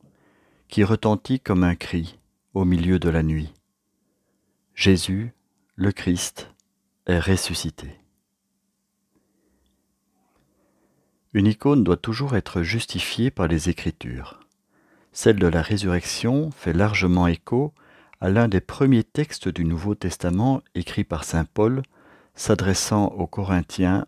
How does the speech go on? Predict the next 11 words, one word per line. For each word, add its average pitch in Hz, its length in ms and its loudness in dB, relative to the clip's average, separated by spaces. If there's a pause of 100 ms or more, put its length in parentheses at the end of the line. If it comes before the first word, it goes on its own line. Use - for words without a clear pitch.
en 95 140 -2
ces - 160 -4
termes. 71 500 -8 (1600)
Le 98 100 2
Christ - 460 0
est 92 40 6
mort 107 300 4
pour 87 180 -6
nos 85 120 0
péchés 127 600 -4
conformément 98 800 2